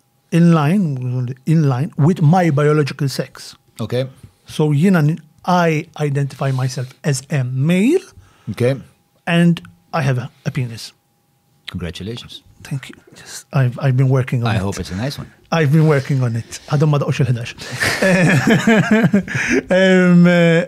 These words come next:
Speaker 1: but you know what I mean? So, and,
Speaker 2: Okay.
Speaker 1: and, and, and what I'm trying to say here is that it just happens to, is, it, I, I'm privileged enough that m-, oh, how I identify myself is, um, also, um,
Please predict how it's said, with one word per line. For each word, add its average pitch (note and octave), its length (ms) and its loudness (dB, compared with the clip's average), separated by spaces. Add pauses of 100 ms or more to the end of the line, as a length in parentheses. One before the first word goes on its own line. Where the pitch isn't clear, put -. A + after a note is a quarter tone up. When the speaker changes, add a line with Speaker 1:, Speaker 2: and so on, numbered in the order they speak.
(100)
Speaker 1:
but D#3+ 240 -2 (200)
you D3 140 4
know F3 100 4
what E3+ 140 2
I D3 100 4
mean? F#3+ 180 4
So, D#3+ 280 0 (400)
and, E3+ 260 4
Speaker 2:
Okay. A2+ 200 -2
Speaker 1:
and, F3 380 4
and, E3 320 2
and E3+ 200 4
what A#3+ 120 4
I'm A#3+ 100 2
trying F#3+ 180 2
to - 80 -8
say F3 160 0
here D3 220 2
is C3+ 220 0
that C3+ 260 -2 (840)
it G#3 160 0
just F#3 220 0
happens D#3 400 0
to, F3 120 -14 (120)
is, F3 300 0
it, D3 200 -14 (160)
I, E3+ 180 -2
I'm C#3+ 160 0 (160)
privileged C#3 380 -2
enough B2+ 280 -6
that B2+ 340 -6 (120)
m-, D3 180 0 (140)
oh, D#3 180 -4 (280)
how D#3 240 0
I D3+ 100 2
identify C#3 420 0
myself D#3 420 0
is, F3+ 520 -2 (120)
um, C#3 360 2
also, D3 540 -2
um, B2+ 580 0